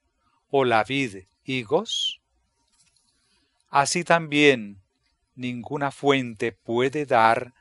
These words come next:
agua salada y dulce. ¿Quién es sabio y entendido entre vosotros?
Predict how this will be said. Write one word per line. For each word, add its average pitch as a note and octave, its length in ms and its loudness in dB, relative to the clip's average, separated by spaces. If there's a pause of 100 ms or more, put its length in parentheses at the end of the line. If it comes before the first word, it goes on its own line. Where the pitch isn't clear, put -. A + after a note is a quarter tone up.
(160)
agua A#2+ 400 0
salada A2+ 880 -4
y A#2+ 160 -14
dulce. G2 640 -16 (1600)
¿Quién A#3 240 -2
es E3+ 140 -4
sabio A#2+ 500 2
y A2 100 -6
entendido G#2+ 760 -8
entre G#2+ 300 -12
vosotros? A2+ 840 -10